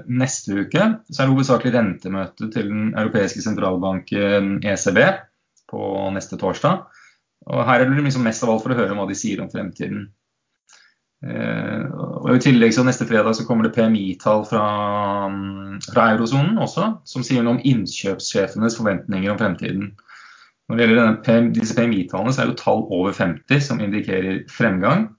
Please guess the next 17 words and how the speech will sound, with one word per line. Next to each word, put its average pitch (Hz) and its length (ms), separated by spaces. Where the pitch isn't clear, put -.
og 107 520
under 87 280
femti 95 280
tilbakegang. 95 680
Det - 100
er 107 60
litt - 80
sånn 104 160
om, 101 80
om 107 120
stemningen 87 640
og 92 100
forve-, 95 260
eh, 98 280
hos 98 200
innkjøpssjefene, - 720
da. - 80